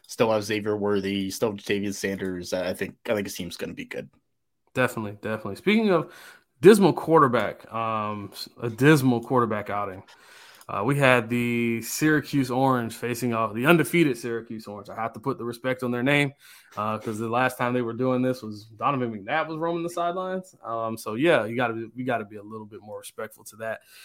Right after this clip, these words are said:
Speaker 2: Uh, but they were facing off against the, the kings of the A C C, you know, Mister, "I got ten games and that's a down year," um, Clemson.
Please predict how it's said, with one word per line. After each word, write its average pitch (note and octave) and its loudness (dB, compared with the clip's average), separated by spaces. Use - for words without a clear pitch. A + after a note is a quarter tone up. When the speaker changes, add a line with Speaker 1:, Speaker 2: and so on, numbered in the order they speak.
Speaker 2:
Uh, B2+ 8
but A#2+ 0
they F3 6
were E3 8
facing C#3 2
off B2+ 2
against A#2+ -6
the, A2+ -6
the A2 -10
kings C#3+ 4
of A#2+ -2
the A#2+ -4
A A#2+ -2
C A2+ -10
C, A2+ -4
you A2+ -4
know, A2 -2
Mister, A#2+ -2
"I A#2+ 4
got A2 0
ten B2+ 0
games A#2 -4
and G#2+ -8
that's A#2 -4
a - -20
down A2+ -4
year," G#2+ -8
um, G2+ -6
Clemson. C#3+ 6